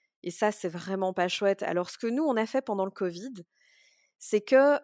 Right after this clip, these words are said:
heu, mars, avril, mai, on a décidé avec mon équipe de geler tous les memberships. Donc, ça veut dire qu'on s'est dit : « OK, tu es membre, imaginons, ça termine le dix-neuf avril, mais on était confinés à partir du quatorze mars. » On s'est dit : « OK,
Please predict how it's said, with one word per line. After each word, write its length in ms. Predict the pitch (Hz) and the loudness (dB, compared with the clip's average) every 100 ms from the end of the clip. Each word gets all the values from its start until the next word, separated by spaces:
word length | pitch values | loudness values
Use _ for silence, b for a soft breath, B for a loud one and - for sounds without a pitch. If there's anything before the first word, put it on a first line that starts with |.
| - | 0
heu, 680 | 185 180 175 175 170 165 165 | 0 2 0 0 -2 -4 -4
mars, 400 | 190 262 - 214 | 0 0 0 -4
avril, 340 | 196 196 180 | -4 -6 -2
mai, 180 | 180 349 - _ _ _ _ _ | -2 -2 -4 _ _ _ _ _
on 140 | 196 208 | -2 0
a 80 | |
décidé 360 | 220 277 254 262 | 0 0 0 2
avec 140 | 262 | 2
mon 120 | 233 214 | 0 -4
équipe 280 | 214 311 | -4 -8
de 120 | 233 202 | 0 0
geler 360 | 226 240 277 | 4 2 2
tous 160 | - 277 | -4 -2
les 80 | 247 | -2
memberships. 560 | 226 208 202 - 165 _ _ _ _ _ | 0 -2 -4 -8 -14 _ _ _ _ _
Donc, 180 | 196 220 | -6 -2
ça 160 | - 233 | 0 2
veut 100 | 233 | 2
dire 180 | 262 294 | 0 -2
qu'on 100 | 233 | -4
s'est 180 | - 226 | -4 -4
dit : « 160 | 269 | 2
OK, 240 | 233 - 175 - b b b _ | 0 2 -4 -4 b b b _
tu 240 | - 311 | -4 0
es 60 | 262 | 2
membre, 520 | 233 190 214 311 - _ _ _ _ | 4 4 4 2 -6 _ _ _ _
imaginons, 460 | 196 190 190 214 226 | 0 0 0 -2 -2
ça 160 | 180 | -4
termine 360 | - 214 226 214 | -4 -2 0 0
le 80 | 170 | -2
dix-neuf 440 | 196 202 196 190 | -4 -2 -2 -2
avril, 520 | 165 165 190 285 294 - _ | -4 -4 -4 -2 -2 -6 _
mais 100 | 165 | -6
on 80 | 185 | -6
était 180 | - 240 | -4 -4
confinés 440 | 190 - 285 427 | -4 -4 0 2
à 80 | 254 | 2
partir 360 | - - 277 247 | 2 -2 -4 -4
du 360 | 196 190 175 | -4 -8 -4
quatorze 320 | 175 180 269 339 | -2 0 0 2
mars. » 360 | 403 247 - b b b b b - | 0 0 -8 b b b b b -4
On 80 | 214 | -2
s'est 160 | - | -2
dit : « 160 | 254 339 | 0 2
OK, 200 | 262 - | 2 0